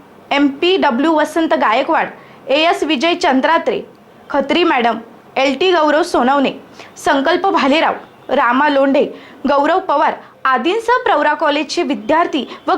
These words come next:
ग्रामीण उपजिल्हा रुग्णालयाचे कर्मचारी उपस्थित होते. एसएन न्यूजसाठी रोहन भावसार.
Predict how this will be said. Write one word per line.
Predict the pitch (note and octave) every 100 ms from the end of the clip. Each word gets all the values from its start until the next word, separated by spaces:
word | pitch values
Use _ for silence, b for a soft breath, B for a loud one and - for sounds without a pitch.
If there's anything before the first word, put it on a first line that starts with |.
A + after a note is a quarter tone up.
| -
ग्रामीण | C4+ C4+ E4+ A4+
उपजिल्हा | F#4 F4 D#4 D#4+ F4
रुग्णालयाचे | C#4 C#4 C#4 C#4 C#4+ C#4+
कर्मचारी | E4 D#4 A#3+ C#4 D#4+ D#4+ E4+
उपस्थित | C#4 A#3 A#3 A3 -
होते. | A3+ A#3 B B -
एसएन | C4 C4 B3
न्यूजसाठी | B3+ B3+ B3 D4
रोहन | D#4+ F4 G4+ F#4+
भावसार. | C#4 C4+ -